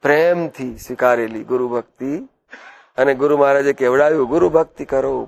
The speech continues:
પ્રેમ કરીને, સદગુરુ સન્મુખ રહીને, ગુરુ મહારાજના સાનિધ્યમાં રહીને આ ભક્તિ કરજો.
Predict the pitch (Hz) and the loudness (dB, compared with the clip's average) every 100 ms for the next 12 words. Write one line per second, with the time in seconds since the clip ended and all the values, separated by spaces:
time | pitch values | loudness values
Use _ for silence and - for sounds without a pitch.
0 | - 147 180 180 190 180 170 151 104 - | -2 2 2 2 0 2 2 0 -2 -6
1 | _ _ - _ _ _ _ _ _ _ | _ _ -20 _ _ _ _ _ _ _
2 | _ _ _ _ _ _ _ _ _ _ | _ _ _ _ _ _ _ _ _ _
3 | _ _ - 165 180 180 196 226 226 - | _ _ 0 2 2 2 2 2 -2 -4
4 | 135 143 180 185 - 117 - - - - | 0 0 2 0 0 -6 -6 -12 -18 -20
5 | _ _ _ _ _ _ 120 139 143 135 | _ _ _ _ _ _ -4 -2 2 4
6 | 135 123 127 120 - 117 123 139 135 143 | 2 2 0 -2 -2 -4 -4 -8 -2 0
7 | 135 120 113 117 135 165 - _ _ - | 0 -2 -2 -2 0 0 -4 _ _ -8
8 | 120 113 - 110 - 117 120 156 160 | -4 -4 -6 -16 -8 -6 0 2 2